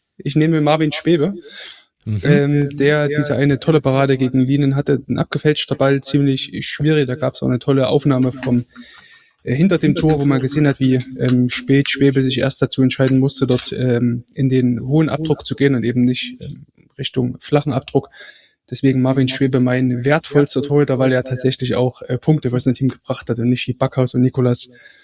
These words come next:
Speaker 1: ähm, null Punkte gebracht hat.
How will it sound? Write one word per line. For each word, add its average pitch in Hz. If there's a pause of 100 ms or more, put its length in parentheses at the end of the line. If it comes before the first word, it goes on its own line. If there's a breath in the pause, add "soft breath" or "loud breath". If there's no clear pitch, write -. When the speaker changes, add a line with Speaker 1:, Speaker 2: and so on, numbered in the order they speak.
(180 loud breath)
Speaker 1:
ähm, 120 (680)
null 135
Punkte 135
gebracht 131
hat. -